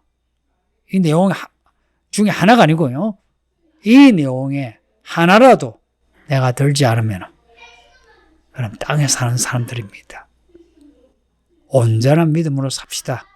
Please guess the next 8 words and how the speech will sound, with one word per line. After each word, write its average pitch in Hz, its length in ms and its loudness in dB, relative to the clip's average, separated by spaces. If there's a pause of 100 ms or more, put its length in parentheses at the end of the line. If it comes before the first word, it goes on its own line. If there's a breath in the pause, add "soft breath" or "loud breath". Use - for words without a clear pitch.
(880)
땅에 190 280 4
거하는 127 320 -4
자들을 117 380 -10
향한 131 180 -4
심판의 151 520 -4
때가 151 420 -2 (640)
가깝습니다. 139 880 -6 (580)
시간, 165 500 -2